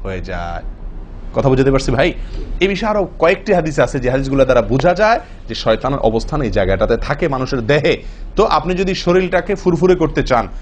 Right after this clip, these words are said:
শয়তান ওয়াসওয়াসা থেকে fresh হয়ে যেতে চান, তাহলে আপনার নাক ঝাড়ার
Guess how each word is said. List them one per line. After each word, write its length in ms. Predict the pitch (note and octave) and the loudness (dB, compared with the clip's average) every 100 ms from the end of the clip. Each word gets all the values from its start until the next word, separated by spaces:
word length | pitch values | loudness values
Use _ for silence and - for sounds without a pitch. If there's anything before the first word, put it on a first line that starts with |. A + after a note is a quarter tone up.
| - | -12
শয়তান 340 | - F3+ F3+ F#3+ | 0 2 2 2
ওয়াসওয়াসা 380 | E3+ - F3+ E3+ | 2 2 -2 -4
থেকে 240 | F3 F#3 | -4 -4
fresh 600 | D3+ - - G3 A3 G#3+ | -6 -8 0 2 2 2
হয়ে 100 | G3 | 2
যেতে 240 | E3+ D#3 | 2 0
চান, 320 | C#3+ D3+ G3 C4 - - - | 0 2 2 -2 -12 -12 -6
তাহলে 220 | C3 C#3 | -2 -2
আপনার 240 | B2 E3 | -2 -2
নাক 280 | C#3 A#2 A#2 - - | 0 0 -2 -6 -10
ঝাড়ার 320 | - G#2+ C#3 | -4 2 2